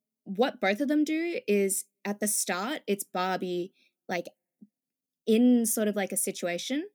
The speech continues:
right? And then it goes into the story. It's as if she's telling the story. 'Cause in Rapunzel, she's telling, I think it's Kelly, one of the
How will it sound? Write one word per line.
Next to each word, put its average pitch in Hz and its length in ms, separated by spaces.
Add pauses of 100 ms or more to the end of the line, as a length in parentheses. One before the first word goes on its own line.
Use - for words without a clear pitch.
right? 208 340 (140)
And 190 240
then 180 120
it - 100
goes 180 240
into 185 180
the 190 60
story. 175 340
It's - 140
as 208 180
if 233 120
she's 240 280
telling - 540 (580)
the 185 80
story. - 580 (140)
'Cause 214 160
in 196 60
Rapunzel, 202 440
she's 208 260
telling, 180 440
I - 60
think 180 140
it's - 140
Kelly, 190 380
one 185 160
of 170 60
the 165 280